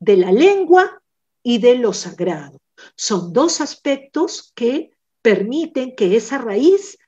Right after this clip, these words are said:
siga viva dentro de esta subjetividad de la Sipas Huayna. Otro aporte es que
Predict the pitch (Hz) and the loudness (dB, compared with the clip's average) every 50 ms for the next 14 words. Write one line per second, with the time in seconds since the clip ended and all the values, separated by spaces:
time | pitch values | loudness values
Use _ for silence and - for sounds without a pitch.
0 | _ _ _ - - - - 285 277 247 240 226 202 226 220 190 160 156 147 - | _ _ _ -20 -20 -2 2 2 2 4 2 0 0 0 -2 -2 -4 -6 -8 -14
1 | - _ _ _ _ _ _ _ _ _ _ _ _ _ - 226 226 226 226 208 | -18 _ _ _ _ _ _ _ _ _ _ _ _ _ 6 6 6 6 2 -2
2 | 226 240 233 240 240 240 - _ _ _ - 196 190 196 202 202 208 226 214 202 | -2 0 0 0 -2 -4 -10 _ _ _ 4 6 6 6 4 2 2 0 -2 -2
3 | 202 - - 233 220 - - - 214 - - 196 180 - 185 165 165 156 185 208 | -2 -6 -8 -8 -8 -8 -12 -14 -14 -10 -8 -8 -8 -6 -6 -6 -4 -2 -2 -2
4 | 233 254 247 - - 196 196 175 160 160 - - - 202 190 - 190 170 - - | -2 -2 -4 -4 -2 0 0 0 -2 -6 -12 -10 -8 -8 -8 -8 -10 -12 -12 -12
5 | - - - - - _ _ _ _ _ _ _ _ _ _ _ _ _ _ _ | -16 -16 -16 -18 -20 _ _ _ _ _ _ _ _ _ _ _ _ _ _ _
6 | _ _ _ _ _ _ _ _ _ _ _ - - - - - _ _ 254 285 | _ _ _ _ _ _ _ _ _ _ _ -20 -20 -20 -20 -20 _ _ -2 0
7 | - 403 403 392 - 415 415 392 247 - - 262 240 233 233 226 226 - - 277 | 0 0 -2 -2 0 0 0 0 -2 -4 -2 2 4 4 4 2 0 -6 -6 -6
8 | 269 277 277 | -6 -6 -6